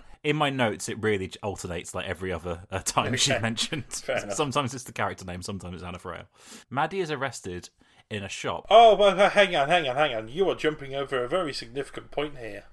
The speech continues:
Speaker 1: Am I?
Speaker 2: Yeah, she goes to ask directions from someone from Harrods.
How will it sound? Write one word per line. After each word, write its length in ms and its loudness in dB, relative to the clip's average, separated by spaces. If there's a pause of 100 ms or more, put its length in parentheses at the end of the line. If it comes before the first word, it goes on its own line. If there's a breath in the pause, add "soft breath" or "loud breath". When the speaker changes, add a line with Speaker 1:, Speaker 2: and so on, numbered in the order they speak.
(160)
Speaker 1:
Am 200 -6
I? 400 -6
Speaker 2:
Yeah, 360 4
she 220 -8
goes 520 -2 (160)
to 200 -8
ask 240 -4
directions 480 -4
from 140 -10
someone 280 -6
from 180 -12
Harrods. 760 -2